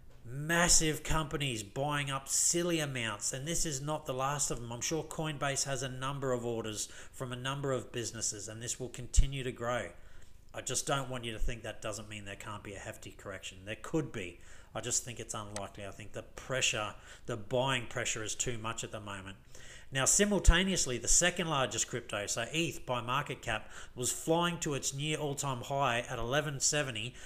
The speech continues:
before it went through a sharp correction back to nine hundred. I think it's still sitting about a, around a thousand now. It's just kinda ranging. We're just gonna have to wait and see where things go from there. But, uh, you know, risk to reward ratio,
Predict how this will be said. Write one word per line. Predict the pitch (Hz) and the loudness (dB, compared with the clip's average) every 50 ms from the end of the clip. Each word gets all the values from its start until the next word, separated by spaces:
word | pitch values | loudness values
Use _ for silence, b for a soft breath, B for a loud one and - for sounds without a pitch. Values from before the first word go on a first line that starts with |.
| B B | B B
before | - 139 - 151 147 143 | -4 -2 2 4 4 4
it | 135 127 135 | 4 4 2
went | 135 135 127 | -2 -2 -2
through | - - 147 139 135 131 127 127 127 | -4 -2 0 2 4 4 2 2 0
a | 123 | 0
sharp | - - - 139 139 139 139 - | 2 2 4 4 2 2 0 0
correction | - 139 123 120 - - 117 107 | -2 -2 0 0 -2 -4 -6 -2
back | 101 123 120 - - | -2 -4 -4 -2 -4
to | 135 | -6
nine | 117 120 113 113 107 | -4 -2 -2 -4 -4
hundred. | 107 107 120 117 113 104 90 - B B B B B | -4 -6 -6 -6 -6 -8 -8 -10 B B B B B
I | 120 | 2
think | - 170 165 156 | 6 6 6 6
it's | 160 - - | 6 0 0
still | - 160 156 127 | 0 0 0 0
sitting | - - 151 - 123 | 0 -2 -2 -4 -6
about | 120 107 120 113 110 | -4 -2 -2 -2 -2
a, | 107 101 - - - | -2 0 0 0 2
around | 131 123 123 123 120 113 | 2 2 2 0 0 0
a | 107 | 0
thousand | - - 120 117 113 113 107 110 104 | -2 0 0 0 0 0 -2 -4 -4
now. | 101 101 101 98 98 | -6 -6 -6 -6 -6
It's | 107 - - | -6 -6 -2
just | - 139 - - - | 0 -2 -2 -2 -2
kinda | 127 127 120 110 | -4 -4 -4 -4
ranging. | 104 104 104 104 104 104 - - 104 92 92 B B B B B B B | -4 -4 -4 -4 -4 -6 -8 -10 -12 -12 -14 B B B B B B B
We're | 110 107 | -8 -4
just | - - 143 - - | 0 2 2 2 2
gonna | 143 127 123 | 0 0 -2
have | 117 - - | -2 -2 -4
to | 117 | -6
wait | 104 113 110 110 110 | -4 -2 -2 -2 -4
and | 110 101 | -6 -6
see | - - 113 104 | -6 -6 -6 -6
where | 101 104 101 | -6 -8 -8
things | - - 113 110 101 95 | -8 -8 -12 -10 -10 -10
go | - - 107 101 95 | -8 -6 -6 -6 -6
from | - - 104 101 | -8 -10 -12 -10
there. | 101 95 92 85 - - - - - - - - - - - - - - - - - - - B B B B B B - | -10 -8 -8 -10 -12 -14 -18 -18 -18 -18 -18 -18 -18 -18 -18 -18 -16 -16 -16 -16 -16 -16 -16 B B B B B B 0
But, | 170 139 127 135 - - - B B B B B B B - - - - - | 2 2 2 2 -2 -8 -16 B B B B B B B -10 -8 -8 -6 -2
uh, | 127 123 123 120 117 117 117 113 113 110 - - - - - - | 0 2 4 4 4 4 4 2 0 -4 -10 -12 -12 -12 -12 -8
you | 165 147 | -6 -2
know, | 131 113 120 127 131 | 0 0 0 0 2
risk | 143 180 180 - - | 4 4 4 4 6
to | - 180 | 6 6
reward | 135 131 127 120 120 139 165 190 165 | 8 8 6 4 6 6 8 8 6
ratio, | 131 120 117 110 104 - - 107 104 101 107 131 | 6 4 4 4 4 2 0 0 0 -2 -2 -4